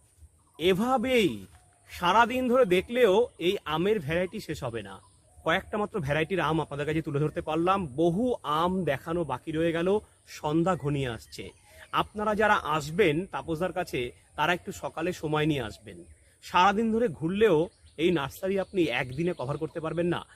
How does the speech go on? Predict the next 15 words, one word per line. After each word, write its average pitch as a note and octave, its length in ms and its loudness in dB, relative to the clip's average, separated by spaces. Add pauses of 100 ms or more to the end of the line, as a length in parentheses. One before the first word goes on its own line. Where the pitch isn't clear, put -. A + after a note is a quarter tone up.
আমি D#3 260 0
রাজু C3 280 -2
ভাই F3 180 0
কথা A#2+ 180 -8
দিলাম। F#2+ 300 -12 (680)
আর C#3 120 -2
যারা D3 260 0
সত্যি F#3 420 -8
আম D3+ 240 0
খেতে F3 220 -8
ভালোবাসেন, E3 680 -6 (340)
পৃথিবীর G3+ 320 -4
সমস্ত E3+ 440 -6
আমের D#3+ 380 0
স্টক E3+ 440 -4